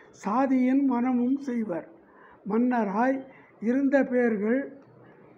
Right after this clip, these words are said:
வகை கெட்டு போவாராயின் பின்னை யாரோ என்று பேசுவார் அவரே." ஒரு மனிதனிடத்திலே பொன்னும் மணியும் பொருளும் போகம் இருக்குமென்றால் அவர் அந்த, அவர் எந்த சாதி என்று நினைக்க மாட்டார்களாம்.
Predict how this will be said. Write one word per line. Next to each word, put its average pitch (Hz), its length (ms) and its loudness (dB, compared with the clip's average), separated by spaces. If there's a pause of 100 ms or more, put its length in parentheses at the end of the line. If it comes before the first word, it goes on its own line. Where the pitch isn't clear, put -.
(440)
வகை 240 360 2
கெட்டு 254 680 -2 (300)
போவாராயின் 269 1000 2 (360)
பின்னை 269 520 0
யாரோ 262 460 2
என்று 240 600 -2 (320)
பேசுவார் 240 680 0
அவரே." 214 520 -8 (540)
ஒரு 262 200 0
மனிதனிடத்திலே 269 880 -2 (180)
பொன்னும் 269 500 -2
மணியும் 262 560 -2
பொருளும் 262 480 -2 (720)
போகம் 302 640 4
இருக்குமென்றால் 254 800 -4 (480)
அவர் 254 340 -4
அந்த, 240 240 -6
அவர் 233 200 -4
எந்த 262 360 0
சாதி 294 420 0
என்று 277 240 -4
நினைக்க 254 440 -4
மாட்டார்களாம். 185 680 -8